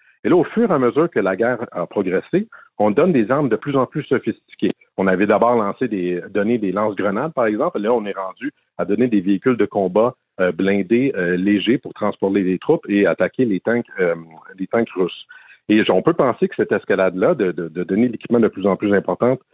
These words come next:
va se poursuivre parce que les Ukrainiens ont besoin de reconquérir le territoire. Ils peuvent pas simplement avoir des, des, des, euh, capacités ou des équipements pour défendre leur ville. Il faut qu'ils aillent plus loin pour libérer des territoires qui sont présentement sous occupation.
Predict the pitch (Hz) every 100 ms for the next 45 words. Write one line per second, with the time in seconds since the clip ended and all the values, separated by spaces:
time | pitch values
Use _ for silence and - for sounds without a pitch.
0 | - _ - 87 107 - - - - 160
1 | 220 - - - 123 104 101 107 117 139
2 | 170 104 101 143 104 120 156 165 143 139
3 | 151 156 120 117 101 120 120 98 87 95
4 | - 180 135 113 120 135 113 117 95 90
5 | - 80 76 _ _ _ 85 80 78 76
6 | - - 87 - - 147 95 90 98 -
7 | 107 131 156 95 90 92 104 95 85 104
8 | 131 90 - - 101 - 113 95 139 208
9 | - - - 104 127 160 143 123 113 120
10 | 113 95 123 135 - 113 98 95 90 104
11 | 127 - 101 - - 87 80 87